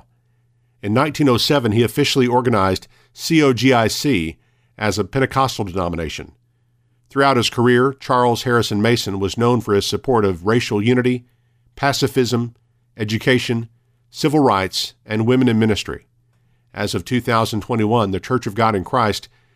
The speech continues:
is one of the largest Pentecostal denominations in the United States, with an estimated worldwide membership of six million people.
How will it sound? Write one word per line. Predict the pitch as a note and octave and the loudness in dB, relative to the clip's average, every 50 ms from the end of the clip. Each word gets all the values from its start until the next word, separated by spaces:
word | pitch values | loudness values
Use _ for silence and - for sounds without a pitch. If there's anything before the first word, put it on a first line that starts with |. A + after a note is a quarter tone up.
| _ _ - | _ _ -8
is | G2+ G2+ F2 - | -6 -6 -4 -2
one | A#2 C#3+ | -2 -2
of | D#3+ C#3 | 0 0
the | B2+ | 0
largest | A#2 A#2+ C3+ D3 C#3+ A2+ D3 C#3 - - - - _ | 0 2 2 2 2 0 -2 -4 -6 -6 -12 -12 _
Pentecostal | - B2 A#2 A#2 - A#2+ A#2 A#2 - A#2+ G2+ | -6 -4 -4 0 0 0 0 0 -2 -4 -4
denominations | G#2 G#2 G#2+ A2 A#2 A2+ G#2 A2+ C3 B2+ - G2+ E2+ E2 - | -2 0 2 2 2 2 2 2 0 0 -2 -4 -6 -6 -6
in | G#2 G#2+ | -6 -4
the | G2+ | -2
United | G2+ G2+ G#2 G#2 G#2 F#2 D#2+ | -2 0 0 0 0 -2 -4
States, | - - B2+ A#2 G#2 F#2+ - - - _ _ _ _ _ _ _ _ _ _ - | -4 -4 -2 -2 -2 -2 -6 -10 -16 _ _ _ _ _ _ _ _ _ _ -12
with | G#2+ G2 - | -10 -6 -2
an | G#2 | 0
estimated | A#2 B2 - - C3+ A#2+ A#2 A2 A2 F#2+ | 0 0 0 0 0 2 2 2 2 0
worldwide | F#2+ G#2+ A#2+ B2+ B2 A2 A2+ A#2 A2+ G2+ F#2 | 2 2 2 2 2 2 0 0 0 0 0
membership | G#2+ B2 C3 A#2+ - - - D#2+ - _ _ _ _ _ _ _ _ - | 0 0 0 0 -2 -2 -4 -6 -6 _ _ _ _ _ _ _ _ -8
of | G2+ G2 F2+ - | -8 -8 -8 -6
six | - - A#2+ - - - | -4 -4 -4 -4 -4 -2
million | A2+ G2+ F#2+ F2+ E2 D2+ | 0 0 2 0 -2 -4
people. | - G#2 F#2+ - - - - | -6 -6 -8 -8 -10 -16 -20